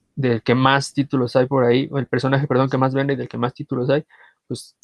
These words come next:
viste, este, viste White Knight, ¿no? De seguro, que le dieron mucha libertad a este Sean Gordon Murphy, y a,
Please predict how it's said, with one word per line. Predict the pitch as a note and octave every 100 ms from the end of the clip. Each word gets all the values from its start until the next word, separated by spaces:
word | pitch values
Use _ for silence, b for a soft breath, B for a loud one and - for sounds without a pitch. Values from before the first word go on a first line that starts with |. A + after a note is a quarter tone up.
| - _ -
viste, | D3 - D#3+ D3
este, | - - C3
viste | B2 B2 D3+ - C#3+ C3
White | C#3+ - D3
Knight, | D3+ C#3
¿no? | C#3+ D3+
De | C#3
seguro, | A#2+ B2+ D3 F#3+ _ _ b b _ -
que | B2
le | A#2+ B2
dieron | C#3+ D3
mucha | D3 C#3 D3+
libertad | B2+ B2 C3+ C3
a | B2+
este | - C3 A#2
Sean | A#2+ C3 C3 C3
Gordon | C3 B2+ B2
Murphy, | C3 C3+ - A2+ _ _ _ _ _ _ _ _ _ _
y | C#3+ A#2+ B2
a, | B2+ C3 B2+ B2